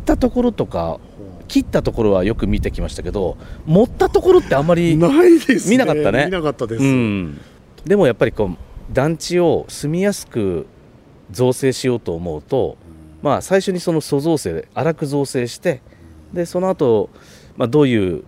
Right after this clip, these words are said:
Speaker 1: 銃刀を建てるかによって、あの、精密な造成をしていくわけですけど、まあ、その段階でこれを思いついたっていうのは、
Speaker 2: すごいっすね。
Speaker 1: すごいよね。
Speaker 2: すごい。
Speaker 1: うん。
Speaker 2: この発想はなかなか浮かばないです。
Speaker 1: 多分そうかなって気がするんだよね。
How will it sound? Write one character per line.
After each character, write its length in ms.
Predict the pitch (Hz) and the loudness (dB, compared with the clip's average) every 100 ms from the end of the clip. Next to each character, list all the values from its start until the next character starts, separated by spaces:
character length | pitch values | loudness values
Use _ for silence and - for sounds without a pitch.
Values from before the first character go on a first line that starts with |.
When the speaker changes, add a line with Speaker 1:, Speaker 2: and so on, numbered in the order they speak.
| - - | -18 -10
Speaker 1:
銃 200 | 107 101 | -8 -4
刀 180 | 110 98 | -2 -2
を 40 | |
建 120 | - | -2
て 80 | - | -4
る 100 | 92 | -6
か 120 | - | -6
に 80 | 76 | -8
よ 80 | 73 | -10
っ 40 | |
て、 400 | - - 76 71 - - - | -8 -6 -4 -6 -14 -20 -16
あ 100 | 85 | -12
の、 120 | 76 | -12
精 200 | - 117 | -4 -2
密 200 | 110 104 | -2 -4
な 80 | 95 | -6
造 180 | 90 101 | -4 -4
成 180 | - 92 | -2 -4
を 80 | |
し 100 | 87 | -4
て 120 | - 90 | -6 -6
い 60 | |
く 100 | - | -6
わ 60 | 82 | -8
け 80 | - | -10
で 80 | |
す 120 | - - | -12 -8
け 80 | |
ど、 200 | 87 80 - - - - | -6 -6 -8 -20 -20 -14
ま 60 | 165 | -12
あ、 20 | |
そ 140 | - 196 | -6 -4
の 80 | |
段 140 | 220 214 | -2 -2
階 120 | 190 | -4
で 60 | 165 | -4
こ 220 | - 165 | -2 2
れ 80 | 185 | 2
を 100 | 175 | 2
思 160 | 170 | 0
い 40 | 160 | 0
つ 120 | 160 | -4
い 60 | |
た 100 | 123 | -6
っ 20 | 87 | -10
て 160 | - | -12
い 20 | 69 | -12
う 20 | |
の 120 | 67 | -12
は、 160 | 60 - - - - | -12 -14 -18 -20 -20
Speaker 2:
す 360 | - - - 123 | -18 -16 -14 -8
ご 140 | 156 | 2
い 20 | |
っ 0 | |
す 40 | 269 | 4
ね。 40 | |
Speaker 1:
す 60 | 165 | 6
ご 80 | 156 | 2
い 60 | |
よ 100 | 71 | 0
ね。 200 | 107 127 | -2 -2
Speaker 2:
す 280 | - - 113 | -4 -12 -8
ご 180 | 110 208 | -2 -2
い。 60 | - | -2
Speaker 1:
う 40 | 104 | -2
ん。 460 | 107 98 90 80 64 - - - - - | 0 0 -4 -6 -12 -20 -20 -20 -20 -20
Speaker 2:
こ 160 | - 123 | -14 -10
の 80 | 175 | -4
発 260 | 214 - | -4 -4
想 160 | 202 185 | -4 -2
は 100 | 170 | 0
な 200 | 165 156 | -2 -2
か 100 | 185 | -2
な 80 | 190 | -2
か 80 | 180 | -2
浮 80 | |
か 120 | 160 156 | -2 0
ば 120 | 151 | 0
な 100 | 139 | -2
い 60 | |
で 80 | 98 | -6
す。 40 | 156 | -6
Speaker 1:
多 60 | |
分 80 | 135 | -6
そ 200 | - 156 | -6 -6
う 40 | |
か 140 | - 107 | -2 0
な 140 | 120 | 0
っ 40 | 120 | -2
て 140 | 90 | -8
気 100 | - | -8
が 100 | 90 | -10
す 120 | - | -8
る 60 | 90 | -8
ん 40 | |
だ 100 | 80 | -8
よ 60 | |
ね。 100 | 65 | -10